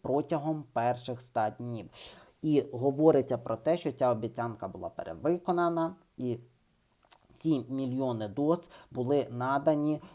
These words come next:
за п'ятдесят вісім днів. Тобто Джозеф Байден поставив за мету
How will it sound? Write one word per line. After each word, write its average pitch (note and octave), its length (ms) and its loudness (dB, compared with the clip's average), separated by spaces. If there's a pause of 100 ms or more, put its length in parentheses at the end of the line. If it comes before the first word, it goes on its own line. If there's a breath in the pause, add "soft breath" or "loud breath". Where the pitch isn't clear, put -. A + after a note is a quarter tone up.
за D3 380 4 (100)
п'ятдесят C3+ 600 2 (180 soft breath)
вісім B2 580 0
днів. - 180 -14 (120)
Тобто B2+ 400 -2 (280 loud breath)
Джозеф D3 340 2
Байден D3+ 420 8
поставив C3+ 580 4
за B2+ 140 2
мету C3 420 -2